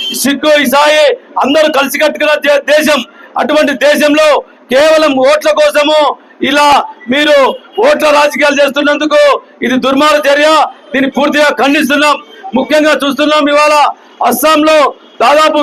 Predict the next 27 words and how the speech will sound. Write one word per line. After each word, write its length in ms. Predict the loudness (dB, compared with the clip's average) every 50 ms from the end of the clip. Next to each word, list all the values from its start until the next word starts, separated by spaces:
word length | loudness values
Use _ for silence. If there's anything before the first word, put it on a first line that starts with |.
| 2
వేలాది 360 | 2 2 2 2 2 0 0 0
మంది 260 | -2 -2 -2 -2 -4 -2
ఇళ్ళు 240 | -2 0 2 2 2 2 0 -2 -10 -20 -20 -20 -10 -4
పూరి 260 | -4 -2 0 0 0 0
గుడిసెలు, 380 | 0 -2 0 0 2 2 2 2 0 -2 -8 _ -20 -8 -2
వాళ్ళు 180 | -2 0 2 0 0
ఎక్కడి 200 | 0 0 0 0 0
నుంచి 160 | 0 0 0
వచ్చారు 320 | -2 0 0 0 2 2 2
అనేది 340 | 2 2 0 0 0 0 0 0 0 -4 -10 -20 -12 _ -4
మీకు 260 | -2 -2 0 2 2 2 2 0 -2 -8 -16 -8 -4
పల-, 200 | -2 -2 -2 -4
స-, 260 | -6 -6 -6 -6 -4 -2 0
సమగ్ర 260 | 0 0 0 0 0 0
విచారణ 280 | 0 0 0 0 0 2 0
జరిపించండి. 600 | -2 -2 0 -4 -4 0 0 0 0 2 0 0 0 -2 -6 -16 -20 -20 -6 -2
దాని 200 | 0 0 0 0 0
తర్వాత 340 | 2 2 2 2 2 2 2 2 2 2 2 0 -4 -14 -18 -8 -4
మీరు 260 | -4 -2 0 2 2 2 0 -2 -4 -10 -18 -6 -2
చర్యలు 280 | 0 0 0 0 0 0
చేపట్టాలి. 460 | 0 0 0 0 0 0 2 2 0 0 -4 -8 -20 -12 -6 -4
అవేం 280 | -2 0 2 0 0 0 -2
చెప్పుకోకుండా, 680 | -2 0 0 0 2 2 2 2 2 0 0 2 2 2 2 2 0 -2 -6 -10 -10 -6 -2
వారికి 260 | 0 0 0 0 0 0 0
ఏమాత్రము 560 | 2 2 2 0 0 0 0 0 0 2 0 0 0 0 -2 -6 -16 -20 -14 -6 -2
నోటీసులు 380 | 0 0 0 0 0 0 0 0
ఇవ్వకుండా 440 | 0 0 0 0 0 0 0 0 2